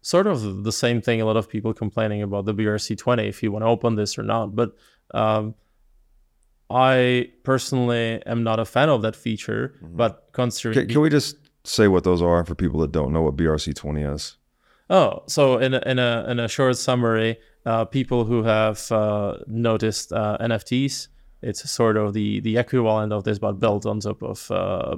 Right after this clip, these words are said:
Speaker 1: Bitcoin
Speaker 2: Right.
Speaker 1: using ordinals in, in the background.
Speaker 2: Which has sort of created a very contentious debate in Bitcoin because it's like shitcoining on Bitcoin, and
Speaker 1: Right.
Speaker 2: it's a weird gray area now, but continue, please. I just
Speaker 1: So,
Speaker 2: wanted
Speaker 1: so
Speaker 2: to
Speaker 1: there are a
Speaker 2: define
Speaker 1: lot
Speaker 2: it.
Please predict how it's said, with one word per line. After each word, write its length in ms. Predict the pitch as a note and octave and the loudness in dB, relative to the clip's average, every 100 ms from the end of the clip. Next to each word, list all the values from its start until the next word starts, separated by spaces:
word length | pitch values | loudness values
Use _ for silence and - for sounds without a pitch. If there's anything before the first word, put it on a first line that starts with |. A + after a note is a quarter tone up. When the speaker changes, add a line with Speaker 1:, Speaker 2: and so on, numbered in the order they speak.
| A2 | -4
Speaker 1:
Bitcoin 400 | A2+ - B2 B2 | -4 -2 0 0
Speaker 2:
Right. 200 | D2+ C#2 | 0 0
Speaker 1:
using 280 | C3 B2 A#2 | 2 2 2
ordinals 520 | A2 G#2+ G#2 G2+ G#2 - | 0 -2 -2 -6 -8 -10
in, 100 | - - | -12 -8
in 140 | G#2+ | -6
the 80 | G2 | -6
background. 460 | - - - - - | -6 -8 -12 -14 -8
Speaker 2:
Which 160 | G2 | -2
has 120 | A#2 G2 | 0 2
sort 180 | B2+ A#2 | 4 4
of 160 | G2 - _ _ | 2 -6 _ _
created 420 | - A#2+ A2 G2+ | -2 4 6 6
a 40 | F#2 | 4
very 220 | F#2 F#2+ | 4 4
contentious 580 | - F2 - G2 G2 F2+ | 2 -4 -4 -2 -2 -4
debate 380 | F2 D2+ E2+ E2+ | -2 2 2 2
in 120 | E2+ | 0
Bitcoin 400 | E2+ F2 F#2+ F#2+ | 0 0 0 0
because 200 | F2+ F2 | 0 -2
it's 140 | D#2 D#2+ | -4 -2
like 160 | D#2+ - - | -2 -4 -8
shitcoining 680 | - - - F2+ F2 F2 C#2+ | -4 -2 -2 0 2 2 0
on 200 | E2 D#2+ | 0 0
Bitcoin, 400 | D2+ F#2 F2+ F2+ E2+ A2 | -2 0 0 0 -4 -10
and 220 | D2+ D2+ | -6 -2
Speaker 1:
Right. 160 | F2+ G2+ | 0 0
Speaker 2:
it's 140 | C#2+ E2+ | 0 -2
a 100 | C#2+ - _ _ | -2 -8 _ _
weird 440 | E2 E2 D#2 D2+ C2+ | -2 2 2 2 0
gray 260 | E2 E2 | 2 4
area 380 | D#2+ C#2+ C2 C#2 - | 4 2 0 -2 -4
now, 300 | C2 G#1+ - | -4 -4 -8
but 180 | G#1 G1+ _ _ _ _ _ _ _ - | -10 -10 _ _ _ _ _ _ _ -8
continue, 380 | F#2+ A2 F2+ | -2 2 2
please. 240 | D2 F#2+ D#2+ | 2 2 4
I 60 | |
just 100 | F#2+ | 4
Speaker 1:
So, 80 | - | 6
Speaker 2:
wanted 120 | G3 | 4
Speaker 1:
so 60 | G3 | 4
Speaker 2:
to 40 | E3 | 6
Speaker 1:
there 80 | |
are 40 | D#3+ | 6
a 40 | |
Speaker 2:
define 160 | D#3 | 6
Speaker 1:
lot 40 | |
Speaker 2:
it. 60 | D3+ | 4